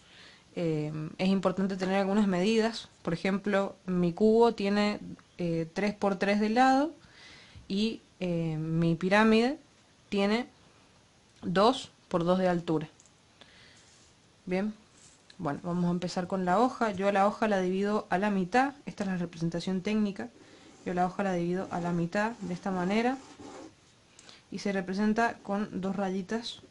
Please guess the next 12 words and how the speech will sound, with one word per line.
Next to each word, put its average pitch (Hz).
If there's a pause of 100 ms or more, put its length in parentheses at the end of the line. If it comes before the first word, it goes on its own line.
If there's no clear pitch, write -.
(1000)
así 202
a 190
cada 175
lado. 156 (1200)
Este 285
va 233
a 233
ser 254 (2000)
mi 185
plano 190
de 175
vista 247